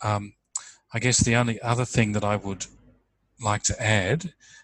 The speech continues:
is to go back to, um, the impact on the business. As I said, you know, we're, we're all reacting and, and trying to respond to a very rapidly changing, um, set of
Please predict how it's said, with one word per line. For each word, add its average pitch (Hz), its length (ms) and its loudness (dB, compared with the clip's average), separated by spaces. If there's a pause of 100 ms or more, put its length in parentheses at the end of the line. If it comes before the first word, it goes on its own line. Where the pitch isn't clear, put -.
(160)
is 110 480 -2
to 104 360 0
go 107 320 0
back 104 540 -4 (100)
to, 101 600 -6 (180)
um, 98 340 -4 (920)
the 110 240 0
impact 113 320 2
on 104 100 -2
the 104 60 -6
business. 127 520 -2
As 104 100 -16
I 104 40 -12
said, - 300 -6
you 120 60 -18
know, 113 180 -12
we're, 104 220 -18
we're 101 300 -10 (380)
all 113 220 -4
reacting 113 500 -2
and, 101 240 -8 (100)
and 110 120 -8
trying 120 280 4
to 104 80 -2
respond 107 560 -2
to 101 140 -12
a 101 60 -12
very 107 240 -8
rapidly 98 580 -10 (1160)
changing, 110 640 -6 (200)
um, 98 340 -10
set - 260 -4
of 98 100 -8